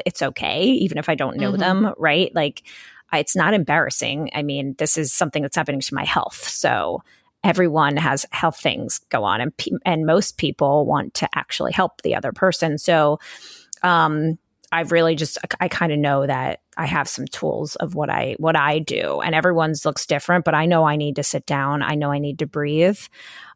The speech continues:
Speaker 1: Um, and, you know, if there's someone with me, having them rub my back is really helpful. Um, and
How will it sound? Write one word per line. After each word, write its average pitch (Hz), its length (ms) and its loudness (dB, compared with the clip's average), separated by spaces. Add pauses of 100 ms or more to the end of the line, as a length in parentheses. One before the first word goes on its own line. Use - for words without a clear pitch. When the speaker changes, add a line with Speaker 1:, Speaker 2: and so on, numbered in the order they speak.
(120)
Speaker 1:
Um, 156 540 2 (240)
and, 156 420 0 (200)
you 180 100 0
know, 156 120 2
if 156 100 -6
there's 160 160 -2
someone 165 320 2
with 143 220 -4
me, 196 420 4 (260)
having 156 300 -2
them 151 180 0
rub 143 140 2
my 139 140 -2
back - 380 -4
is 165 160 -2
really 170 480 2
helpful. 190 640 2 (500)
Um, 165 480 2 (840)
and 185 640 4